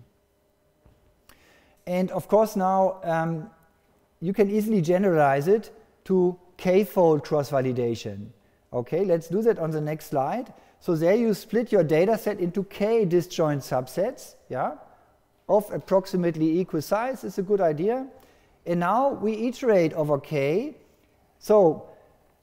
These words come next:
the subset, one of them, of these, is playing the role of the test set. So one is left out for later on to estimate the mean squared error. The others are joined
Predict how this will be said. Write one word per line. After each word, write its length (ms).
the 240
subset, 720
one 260
of 220
them, 420
of 200
these, 440
is 160
playing 340
the 100
role 360
of 140
the 80
test 380
set. 240
So 140
one 240
is 180
left 280
out 500
for 140
later 320
on 360
to 180
estimate 360
the 80
mean 200
squared 260
error. 400
The 140
others 560
are 100
joined 640